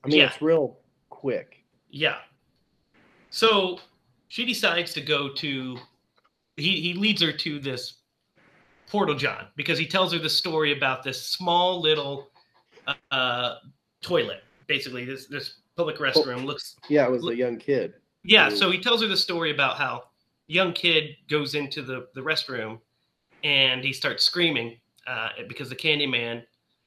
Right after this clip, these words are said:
Speaker 2: <laughs> castrated him with his hook. And the big tough
Speaker 1: <laughs> Dude.
Speaker 2: guy runs in and sees him laying on the floor covered in blood, holding himself. Uh,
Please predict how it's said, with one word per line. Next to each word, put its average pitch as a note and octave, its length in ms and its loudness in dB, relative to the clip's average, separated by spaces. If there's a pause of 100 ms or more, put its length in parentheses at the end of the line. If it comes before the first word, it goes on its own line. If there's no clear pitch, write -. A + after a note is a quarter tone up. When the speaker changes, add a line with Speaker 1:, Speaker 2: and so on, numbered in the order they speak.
(600)
Speaker 2:
<laughs> - 80 -10 (680)
castrated E3+ 520 6
him D3 120 2
with C3+ 120 -4
his B2 140 -6
hook. E3+ 260 -4 (840)
And D3+ 160 4
the D#3+ 40 8
big E3+ 240 6
tough E3+ 180 10
Speaker 1:
<laughs> C#3 40 -6
Dude. D3+ 60 -4
Speaker 2:
guy - 840 -2 (240)
runs F#3 340 8
in D#3+ 400 4
and D3 280 2
sees F3+ 240 -8
him E3 100 -4
laying F3 260 4
on D#3 60 -2
the D3 80 -6
floor F3 380 -4
covered D3+ 240 -6
in C#3+ 100 -8
blood, D3+ 320 0
holding D3 200 -6
himself. C#3 520 -4 (840)
Uh, C3 420 0